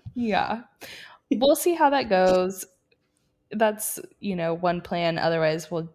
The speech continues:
Speaker 1: be going back and doing a, a nap back in the room and then heading to Hollywood Studios. So those, that's our plan for Friday.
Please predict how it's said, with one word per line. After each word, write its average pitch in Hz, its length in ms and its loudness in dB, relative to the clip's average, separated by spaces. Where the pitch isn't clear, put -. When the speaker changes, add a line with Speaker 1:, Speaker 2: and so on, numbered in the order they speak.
Speaker 1:
be 170 120 -10
going 160 240 -4
back 165 280 -2
and 175 100 -8
doing 160 460 -6
a, 170 360 0
a 196 80 -4
nap 170 380 0
back 196 220 -4
in 185 100 -6
the 180 100 -4
room 170 360 -2
and 175 160 2
then 156 200 2
heading 170 380 -6
to 185 140 -4
Hollywood 165 320 -2
Studios. - 640 -8
So - 320 -4
those, 185 720 -2
that's 214 200 -6
our 220 80 -2
plan 208 260 0
for 202 220 0
Friday. 165 800 0